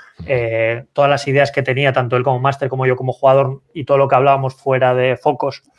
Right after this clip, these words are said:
nos gustaba, ¿sabes? Nos, teníamos como una sinergia muy, muy bonita.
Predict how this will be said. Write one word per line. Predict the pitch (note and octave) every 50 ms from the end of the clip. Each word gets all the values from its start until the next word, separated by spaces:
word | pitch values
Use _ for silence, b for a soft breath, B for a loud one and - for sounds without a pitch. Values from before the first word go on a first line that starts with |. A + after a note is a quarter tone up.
| b b b b b b _ -
nos | D#3 C#3 A2+
gustaba, | B2 B2+ - - - D3+ D3+ C#3+ C#3 C#3+ C#3
¿sabes? | - - C#3+ D3+ D#3 C#3
Nos, | C#3 C3 B2 A2+ A#2+ A#2+ A#2 A#2 A#2 A2+
teníamos | _ B2 B2 B2+ C3 B2+ -
como | - - B2+ B2 B2 B2+
una | C3 C3+ C3
sinergia | - - C3+ C3+ C3+ - C#3 C3+
muy, | C3 C3+ C3
muy | B2+ B2+ C3 C3+
bonita. | C3 C3 D3 D3+ C#3+ D3+ D3 -